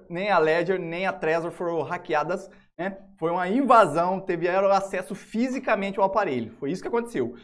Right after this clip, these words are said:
Por isso que eu falo, compre no revendedor oficial, no caso do Jefferson, ou compre diretamente na Trezor ou na Ledger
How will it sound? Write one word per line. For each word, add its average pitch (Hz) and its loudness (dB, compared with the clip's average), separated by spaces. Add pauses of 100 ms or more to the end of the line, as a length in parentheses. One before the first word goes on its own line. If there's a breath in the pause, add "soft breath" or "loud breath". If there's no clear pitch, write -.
Por 180 0
isso 180 -6
que 254 0
eu 247 6
falo, 165 8
compre 214 2
no 233 0
revendedor 190 4
oficial, 160 4
no 139 -6
caso 160 0
do 175 -6
Jefferson, 165 -2 (180 loud breath)
ou 220 12
compre 220 2
diretamente 208 0 (140)
na 170 0
Trezor 170 0
ou 180 -2
na 214 4
Ledger 160 4